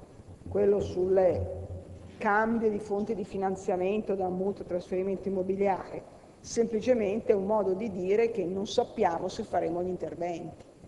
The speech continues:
perché è chiaro che con, come dire,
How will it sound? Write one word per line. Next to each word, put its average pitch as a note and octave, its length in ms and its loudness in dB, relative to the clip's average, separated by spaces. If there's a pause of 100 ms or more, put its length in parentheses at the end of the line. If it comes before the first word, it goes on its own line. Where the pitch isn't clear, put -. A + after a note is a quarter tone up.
(220)
perché F#3+ 280 2
è G3+ 100 2
chiaro A3 420 8
che G3 240 2
con, A3 420 2 (280)
come G#3+ 180 0
dire, G3+ 540 4